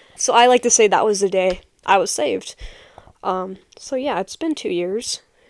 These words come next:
You know, I learned a lot. But as soon as I quit remote learning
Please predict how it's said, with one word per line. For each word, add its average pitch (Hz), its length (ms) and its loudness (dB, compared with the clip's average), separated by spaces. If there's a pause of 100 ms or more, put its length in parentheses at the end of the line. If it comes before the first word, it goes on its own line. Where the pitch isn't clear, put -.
(180)
You 202 140 -6
know, 180 120 -4
I 202 60 0
learned 190 260 -4
a 226 40 -2
lot. 254 400 -6 (680)
But - 420 2 (340)
as 226 180 6
soon 269 320 2
as 302 120 4
I 247 100 6
quit - 320 6
remote 202 300 2
learning 220 380 0